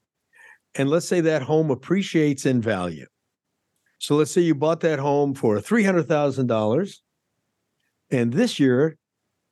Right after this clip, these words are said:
because of inflation or whatever, that home's now worth three hundred fifty thousand.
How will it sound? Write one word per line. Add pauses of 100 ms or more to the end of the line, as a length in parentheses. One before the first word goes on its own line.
because
of
inflation
or
whatever,
that
home's
now
worth
three
hundred
fifty
thousand.